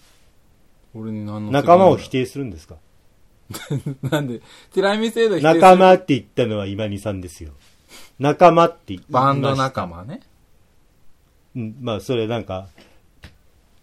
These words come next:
Speaker 2: 言い訳みたいに、そう言ったり知ってますけど、まず今井さんは第一声で「仲間」って言ったんですよ。
Speaker 1: 生かっつって。
Speaker 2: 生かは僕が言ったんですよ。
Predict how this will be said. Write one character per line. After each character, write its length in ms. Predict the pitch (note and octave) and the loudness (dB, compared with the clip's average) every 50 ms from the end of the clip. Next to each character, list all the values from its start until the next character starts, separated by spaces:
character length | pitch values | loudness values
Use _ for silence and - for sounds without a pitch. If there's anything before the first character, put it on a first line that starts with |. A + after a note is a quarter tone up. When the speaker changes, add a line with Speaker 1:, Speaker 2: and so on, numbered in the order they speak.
| _ _ _ _ - | _ _ _ _ -12
Speaker 2:
言 120 | E3 C#3+ C3+ | -8 -4 -2
い 60 | C3 | 0
訳 180 | C3 B2+ C3 | 0 -2 -2
み 100 | A#2+ A#2 | -6 -6
た 120 | A2 G#2+ F#2+ | -8 -8 -8
い 60 | F2 | -8
に、 300 | F#2 G#2+ A2+ G#2 E2 D#2+ - _ _ _ _ _ - | -10 -10 -10 -10 -12 -14 -18 _ _ _ _ _ -10
そ 80 | - A2+ | -8 -8
う 40 | G#2 | -8
言 80 | G2 | -8
っ 20 | - | -8
た 100 | A#2+ G2+ | -10 -10
り 80 | E2 | -10
知 80 | - - | -12 -18
っ 40 | - | -14
て 80 | - G#2 | -12 -10
ま 100 | G#2 G2 | -10 -10
す 80 | - | -12
け 80 | - F#2+ | -14 -14
ど、 60 | F2 | -8
ま 180 | G2 C#3 F3 F3+ | -2 0 0 0
ず 140 | C3 A2+ | 0 -4
今 160 | G#2 F#2+ A2 A2 | -10 -10 -10 -10
井 80 | G#2 | -10
さ 100 | - A#2+ | -10 -10
ん 40 | A#2 | -10
は 60 | A#2 | -8
第 220 | G2+ B2 A2+ G#2+ G2 | -6 -6 -4 -6 -6
一 100 | - - | -10 -12
声 140 | - A2+ | -14 -14
で 60 | G2 E2+ | -14 -12
「仲 380 | F2 G2 G#2+ G#2 - - A#2 A#2 | -10 -10 -10 -10 -8 -6 -6 -6
間」 80 | A#2+ B2 | -6 -8
っ 20 | B2 | -12
て 60 | - | -14
言 80 | - E2 | -18 -20
っ 20 | |
た 80 | - F2 | -20 -20
ん 60 | D#2+ | -20
で 60 | D2+ | -20
す 20 | - | -20
よ。 80 | _ _ _ _ _ _ _ _ _ _ - | _ _ _ _ _ _ _ _ _ _ -16
Speaker 1:
生 380 | A2+ G#2+ A2 A2 A2 A2+ A#2 A#2+ | -14 -12 -12 -10 -12 -12 -12 -14
か 280 | - - B2 A#2 A#2+ | -14 -14 -12 -12 -12
っ 60 | B2 B2 | -12 -16
つ 100 | - - | -20 -20
っ 200 | _ _ _ - | _ _ _ -20
て。 80 | - - - _ _ _ _ _ _ _ _ _ _ _ _ _ _ _ _ _ _ _ _ _ _ _ _ _ _ _ - | -20 -20 -20 _ _ _ _ _ _ _ _ _ _ _ _ _ _ _ _ _ _ _ _ _ _ _ _ _ _ _ -12
Speaker 2:
生 220 | A#2+ A#2+ B2 B2+ | -10 -8 -8 -6
か 120 | B2+ - B2+ | -4 -4 -4
は 60 | G2+ | -4
僕 240 | E2 G2 F2+ - - | -4 -8 -14 -12 -12
が 80 | G2+ | -14
言 80 | F#2 F2 | -14 -14
っ 40 | _ | _
た 100 | - F#2 | -16 -16
ん 80 | E2+ | -16
で 60 | E2 - | -16 -18
す 100 | - F#2 | -18 -20
よ。 80 | G#2+ | -20